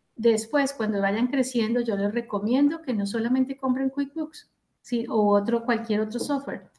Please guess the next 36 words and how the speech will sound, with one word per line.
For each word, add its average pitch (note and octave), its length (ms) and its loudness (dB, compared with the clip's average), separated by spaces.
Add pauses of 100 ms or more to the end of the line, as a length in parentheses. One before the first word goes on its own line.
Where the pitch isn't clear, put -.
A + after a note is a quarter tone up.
(180)
Contraten G#3+ 680 0
un A#3 160 4
bookkeeper, A3 640 -2
contraten G3+ 560 -2
una A#3+ 260 2
persona G3+ 540 -2
que G3+ 140 -2
sepa, G#3 440 -2
una F#3 200 -6
persona G3+ 440 -4
que A3 140 -4
les G#3 160 -2
establezca G3+ 720 -2
bien A3 320 2 (240)
una G#3+ 240 6
lista G#3 320 0
de G3 120 -2
cuentas, G3+ 440 0
que - 100 -6
les F#3+ 220 -6
explique, C#4+ 600 0 (260)
para G#3+ 200 2
que A3 60 2
ustedes G#3 340 -2
puedan A3+ 280 0
tener G#3 420 0
una A3+ 380 2
fotografía A#3 1080 2 (260)
actualizada G#3 1040 0 (240)
de G#3 120 4
la F#3+ 120 4
situación F#3 540 -8
financiera G3 500 -4
de F#3 80 -8
su F#3+ 140 -6
empresa. G3+ 520 -2